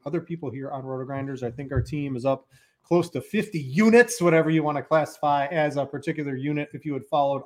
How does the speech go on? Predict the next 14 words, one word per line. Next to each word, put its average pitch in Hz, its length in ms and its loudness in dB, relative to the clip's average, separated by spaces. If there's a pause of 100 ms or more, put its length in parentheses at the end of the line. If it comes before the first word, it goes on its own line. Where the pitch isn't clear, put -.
all 156 260 4
of 143 120 -2
our, 135 400 0 (300)
uh, 127 120 -6
Scores 151 360 -2
and 143 80 -6
Odd 139 200 -4
Teams 127 320 -10
N 127 80 -6
F 143 160 -6
L 139 140 0
bets 139 340 -4
this 139 220 -10
year, 139 320 -6